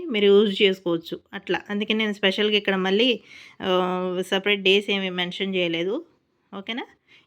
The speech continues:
ఇదండి, ఆహ్, టైమ్ టేబుల్. నాకు తెలిసి, నాకు తెలిసిన నాలెడ్జ్ ప్రకారం నేను టైమ్ టేబుల్ అనేది వేయడం జరిగింది. ఆహ్, హౌస్ వైఫ్‌లు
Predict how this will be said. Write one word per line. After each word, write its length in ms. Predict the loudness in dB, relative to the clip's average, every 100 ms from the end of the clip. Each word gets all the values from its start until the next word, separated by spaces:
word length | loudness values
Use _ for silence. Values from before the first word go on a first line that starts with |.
| -10
ఇదండి, 460 | -4 -4 -2 -4 -6 -12 _ -8
ఆహ్, 220 | 0 0 2
టైమ్ 260 | 0 0
టేబుల్. 300 | 0 -4 -4 -6
నాకు 320 | -2 0 0 -2
తెలిసి, 380 | -2 -4 -6 -4
నాకు 300 | 0 0 -2 -10
తెలిసిన 400 | -6 -4 -4 -4 -4
నాలెడ్జ్ 420 | -2 0 0 -2 -4
ప్రకారం 440 | -4 0 0 -2 -4
నేను 180 | -4
టైమ్ 260 | 0 0 0
టేబుల్ 240 | -2 -2
అనేది 260 | -2 -4 -4
వేయడం 260 | -4 -4 -2
జరిగింది. 520 | -2 -2 -4 -4 -6 -8 -18 -20 -20 -20 -8
ఆహ్, 340 | -2 0 -2
హౌస్ 320 | -2 -2 -2 -2
వైఫ్‌లు 420 | -2 -2 -2 -6